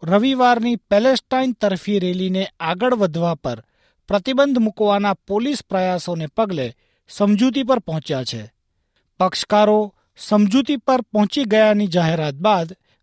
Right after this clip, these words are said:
ગુરુવારે ન્યૂ સાઉથ વેલ્સ પોલીસની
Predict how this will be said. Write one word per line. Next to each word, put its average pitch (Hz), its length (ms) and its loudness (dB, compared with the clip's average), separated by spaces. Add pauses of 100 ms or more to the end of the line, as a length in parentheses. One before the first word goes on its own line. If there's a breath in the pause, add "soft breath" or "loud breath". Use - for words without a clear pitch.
ગુરુવારે 175 800 0 (340)
ન્યૂ 247 280 4
સાઉથ 226 400 0
વેલ્સ 220 300 0
પોલીસની 180 640 -4